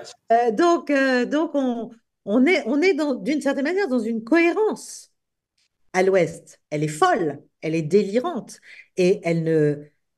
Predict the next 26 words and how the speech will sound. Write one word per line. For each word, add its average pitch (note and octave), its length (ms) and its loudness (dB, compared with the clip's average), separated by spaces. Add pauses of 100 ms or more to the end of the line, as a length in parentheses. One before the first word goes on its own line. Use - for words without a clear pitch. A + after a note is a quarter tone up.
(120)
à D#3+ 60 -6
mon D#3 160 0
avis, D#3+ 480 0
elle E3 160 0
ne D3+ 80 2
sert D3+ 380 -2
pas A#3 160 2
du F3+ 200 -6
tout, A3+ 420 -6 (440)
euh, C#3 400 -4
les D#3+ 280 2
intérêts F#3+ 640 0
occidentaux F#3 800 -2
véritables F#3+ 680 0
des D#3 140 -4
peuples D3+ 400 -2
et C#3+ 40 -2
de C#3+ 80 -10
la C#3+ 80 -4
sécurité G#3 560 -2
occidentale F3 500 -4
et C#3 80 -2
de C3+ 120 -10
la C3 60 -6
sécurité E3+ 500 -2
européenne, F3 640 0